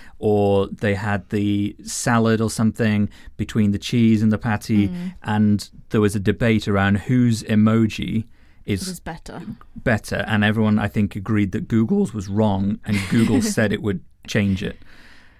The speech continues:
Speaker 2: These are the important questions we should be asking ourselves
Speaker 1: I agree.
Speaker 2: in these tough times.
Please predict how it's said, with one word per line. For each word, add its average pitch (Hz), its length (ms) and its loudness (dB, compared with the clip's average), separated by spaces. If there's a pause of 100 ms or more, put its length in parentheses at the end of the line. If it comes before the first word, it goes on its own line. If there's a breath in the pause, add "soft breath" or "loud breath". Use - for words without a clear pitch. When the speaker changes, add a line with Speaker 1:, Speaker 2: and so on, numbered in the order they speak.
(240 soft breath)
Speaker 2:
These 226 260 -4
are 214 80 0
the 185 400 -6
important 202 760 -2
questions 180 680 -8
we 180 80 -8
should 180 200 -14
be 180 120 -10
asking 180 420 -10
ourselves - 960 -12
Speaker 1:
I 98 140 -2
agree. 95 320 -4
Speaker 2:
in 190 120 -4
these 175 280 -12 (300)
tough - 340 -14
times. 170 600 -12